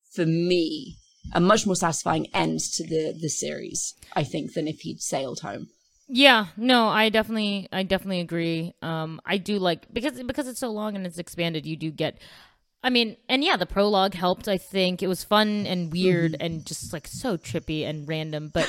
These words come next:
Speaker 2: it, it really helps build up full
Speaker 1: <laughs> But it was
Speaker 2: characters.
Speaker 1: great.
Speaker 2: Yeah,
Speaker 1: Yeah.
Speaker 2: it helps build up full characters. Um, yeah, again, I don't think I'll ever be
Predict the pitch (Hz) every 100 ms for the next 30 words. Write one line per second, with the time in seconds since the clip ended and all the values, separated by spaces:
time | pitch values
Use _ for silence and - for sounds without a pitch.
0 | - 180 151 - - 196 190 208 208 180
1 | 190 - - 185 175 165 - 185 170 208
2 | 185 185 214 254 294 294 - 180 170 -
3 | - - - - - 226 214 220 254 226
4 | 214 262 247 147 233 226 226 208 196 214
5 | 208 214 - - - - - _ _ _
6 | 220 190 175 - _ 185 175 151 143 170
7 | 185 165 - 165 160 175 - 160 156 156
8 | 147 143